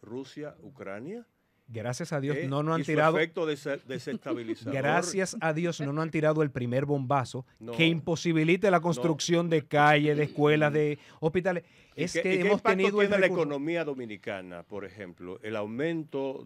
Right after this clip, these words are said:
Speaker 1: de los combustibles importados en la medida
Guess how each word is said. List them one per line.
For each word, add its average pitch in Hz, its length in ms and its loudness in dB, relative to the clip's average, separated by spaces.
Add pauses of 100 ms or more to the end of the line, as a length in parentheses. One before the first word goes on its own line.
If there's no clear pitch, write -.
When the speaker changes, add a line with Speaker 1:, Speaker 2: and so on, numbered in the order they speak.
Speaker 1:
de 107 140 -6
los 107 140 -10
combustibles 113 640 -10
importados 98 560 -14
en 98 60 -12
la 98 80 -8
medida 104 440 -8